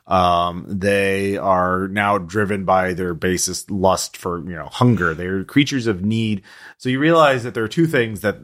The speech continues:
would affect this thing on a, on a mystical level. One is gold. They have, they, they are miners. They are now undead. They, they must have that gold fever, uh, embedded in them. So, uh, two,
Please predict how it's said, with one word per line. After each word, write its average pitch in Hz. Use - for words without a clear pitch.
would 123
affect 92
this 92
thing 87
on 87
a, 80
on 101
a 98
mystical 104
level. 80
One 165
is 87
gold. 85
They 95
have, 104
they, 110
they 113
are 107
miners. 123
They 113
are 110
now 117
undead. 110
They, 101
they 95
must 110
have 117
that 104
gold 107
fever, 90
uh, 90
embedded 98
in 90
them. 87
So, 92
uh, 92
two, 147